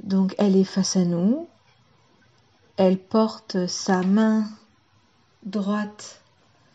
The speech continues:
euh, sur le torse et sa main gauche est posée sur sa hanche. Elle porte un t-shirt blanc.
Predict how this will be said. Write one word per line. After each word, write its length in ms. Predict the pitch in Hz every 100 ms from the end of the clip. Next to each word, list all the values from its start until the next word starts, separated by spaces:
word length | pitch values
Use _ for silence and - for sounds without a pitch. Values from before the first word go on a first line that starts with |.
| _ _ _ _ -
euh, 420 | 185 175 165 170
sur 380 | - - - 208
le 140 | 202
torse 640 | - 185 226 - - - _ _ _ _ _ _ _ - -
et 140 | - 196
sa 300 | - - 190
main 240 | 196 226
gauche 480 | 202 208 254 277 - -
est 80 |
posée 460 | 190 202 196 196 233
sur 220 | 233 202
sa 160 | - 180
hanche. 540 | 147 - - - - _ _ _ _ _ _ _ _ - _ _ _ _ _ -
Elle 200 | 196 196
porte 400 | 208 196 - 196
un 200 | 190 185
t-shirt 720 | - 202 - 214 196 - 196
blanc. 640 | 175 180 170 175 226 330